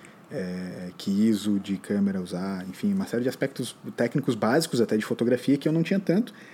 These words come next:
que eu usava muito feeling. É, e também dessa vez eu tive o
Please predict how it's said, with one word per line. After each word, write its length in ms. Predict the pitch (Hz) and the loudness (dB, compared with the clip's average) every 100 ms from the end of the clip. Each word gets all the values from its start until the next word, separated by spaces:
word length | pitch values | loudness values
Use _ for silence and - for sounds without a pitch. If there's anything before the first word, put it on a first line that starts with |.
| - | -6
que 60 | - | 0
eu 40 | |
usava 240 | 175 170 185 | 2 4 4
muito 220 | 180 175 | 4 2
feeling. 320 | 220 143 95 - - - - - - | 2 4 2 -4 -20 -20 -20 -18 -6
É, 480 | 110 110 110 107 104 - - - - | -2 0 2 2 -2 -6 -20 -6 -2
e 60 | |
também 340 | 131 131 143 151 | 4 4 6 4
dessa 280 | 127 - | 2 2
vez 120 | 123 127 | 2 2
eu 60 | |
tive 220 | 135 | 2
o 40 | 135 | 2